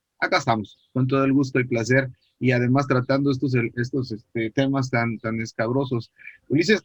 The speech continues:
la pregunta que hiciste fue kilométrica, un tanto, este, complicada, porque además, bueno, ya, ya viene, ya viene de lo que planteó Os-,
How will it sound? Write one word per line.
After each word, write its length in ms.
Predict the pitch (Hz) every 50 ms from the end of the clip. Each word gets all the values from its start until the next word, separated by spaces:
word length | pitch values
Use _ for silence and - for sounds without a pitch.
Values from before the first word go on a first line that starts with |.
| _
la 260 | - 160 160 170 170 143
pregunta 320 | 175 180 208 269 277 262
que 60 | 170
hiciste 200 | 175 165 - 220
fue 180 | 180 208 220 214
kilométrica, 880 | - - 160 151 147 151 185 196 - 202 196 - - 190 202 240 277 247
un 160 | - 160 160
tanto, 480 | 147 165 170 175 156 - 180 170 151 139
este, 360 | 131 127 - - 123 120 110 -
complicada, 720 | - 123 113 - 123 127 127 151 139 139 143 147 165 -
porque 640 | - 120 113 107 - 131 123 120 120 120 120 117 110 -
además, 340 | 120 117 117 131 147 147 135
bueno, 200 | 143 147 156 147
ya, 240 | 131 139 147 156 165 139
ya 140 | 123 127 127
viene, 380 | 131 143 143 151 151 143 120 120
ya 120 | 131 139
viene 360 | 139 143 131 135 139 156 156
de 100 | 131 120
lo 100 | 113 113
que 320 | - - - 113 113 110 - _ _
planteó 560 | 107 110 110 107 - 131 127 127 123 - - _
Os-, 240 | - 143 147 135 -